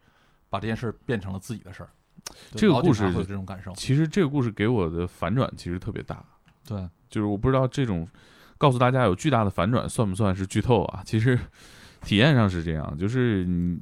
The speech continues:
Speaker 2: 是，这是一个，呃，人物铺垫的也很，也很全面，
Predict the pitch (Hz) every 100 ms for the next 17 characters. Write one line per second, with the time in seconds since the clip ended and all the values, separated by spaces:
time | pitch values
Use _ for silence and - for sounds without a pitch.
0 | 101 - 120 113 120 113 113 113 120 113
1 | - - - _ _ - 101 95 92 90
2 | 87 87 - _ - - 98 143 170 -
3 | 147 131 87 95 98 - - - 101 92
4 | 85 87 117 87